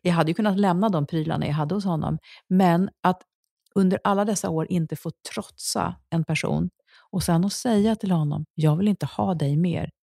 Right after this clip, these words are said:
Det är så läskigt. Alltså det, det, jag var jätterädd. Och, eh, samtidigt som jag liksom rent intellektuellt kunde undra, "Men Le-, men Lena, vad håller du på med? Det är väl bara att säga att det är slut. Vad,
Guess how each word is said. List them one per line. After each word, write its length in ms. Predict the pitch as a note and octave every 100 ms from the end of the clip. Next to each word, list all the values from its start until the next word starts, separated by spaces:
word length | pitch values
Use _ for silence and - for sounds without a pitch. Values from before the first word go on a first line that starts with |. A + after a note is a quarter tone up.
| _
Det 220 | - - G3+
är 80 | F#3+
så 280 | - E3
läskigt. 1000 | D3+ D3+ E3+ G3 - - - - - - _ _ _ _ -
Alltså 140 | F#3+
det, 240 | F3+ F#3+ -
det, 200 | F3 F#3
jag 220 | F3+ G3
var 300 | B3 A#3 A3 -
jätterädd. 760 | G#3 C4 _ - D#3+ - D3 - - -
Och, 100 | - -
eh, 60 | - - - - F#3 G3
samtidigt 400 | B3 A3 A3 A3+
som 100 | A#3+
jag 140 | A#3+ G#3+
liksom 220 | G#3 G3 G3
rent 280 | G3 F#3
intellektuellt 760 | G3 F3+ F#3 E3+ A3+ B3 F#3+ -
kunde 380 | - F3 D#3+ D#3 - _
undra, 280 | F#3 D#3+ D3+
"Men 120 | D#3+
Le-, 80 | E3 -
men 120 | F3+
Lena, 400 | F3+ F3+ F3+ F3+ F3
vad 80 | E3+
håller 120 | F3
du 60 | F3
på 300 | - - -
med? 120 | D#3+
Det 80 | D#3+
är 20 |
väl 80 | -
bara 60 | A3+
att 60 | -
säga 300 | C4 A3 G3
att 60 |
det 80 | G#3+
är 20 |
slut. 380 | G3+ - G3 -
Vad, 120 | G3+